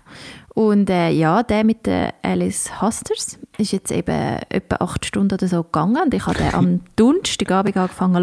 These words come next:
Speaker 1: zu hören und dann am Freitag eigentlich den Tag durch noch so ein bisschen weitergelassen und bin dann irgendwann fertig gewesen und habe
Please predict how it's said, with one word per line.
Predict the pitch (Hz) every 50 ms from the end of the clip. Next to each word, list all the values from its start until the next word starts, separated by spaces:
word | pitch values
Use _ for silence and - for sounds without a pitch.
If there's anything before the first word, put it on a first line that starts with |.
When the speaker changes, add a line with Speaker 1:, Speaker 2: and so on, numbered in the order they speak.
| 196 233
Speaker 1:
zu | 277 -
hören | 415 403 - -
und | - 226 240 240 247 254 254 254 262 254 254 -
dann | 190 190 202 196 -
am | - 180 180
Freitag | - 165 170 175 - _ - 185 - -
eigentlich | - 165 165 - 165 165 - 156 - - - - - - - - - - - - - - - - - - - - - _ _ - - 208
den | 190 -
Tag | 165 160 185 208 -
durch | - 202 190 - -
noch | 190 196 190
so | - 208
ein | -
bisschen | 208 208 202
weitergelassen | 233 247 - 359 - - 440 427 - - 381
und | 339 -
bin | - 262
dann | 277 262
irgendwann | 262 254 269 247 240 233
fertig | - 226 233 233 - - 269 -
gewesen | - - 277 262 254
und | 220 214 220
habe | 214 202